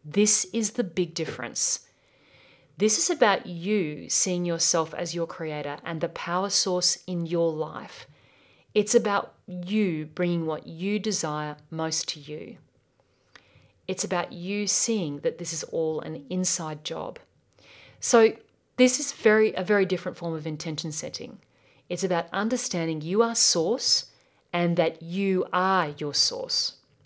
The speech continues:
My belief is that you can do this right now in this instant. All you need to do is open your heart to the possibilities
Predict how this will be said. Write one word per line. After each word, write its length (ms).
My 220
belief 440
is 180
that 120
you 200
can 180
do 140
this 180
right 300
now 420
in 140
this 180
instant. 420
All 320
you 140
need 200
to 100
do 400
is 240
open 260
your 100
heart 340
to 80
the 60
possibilities 840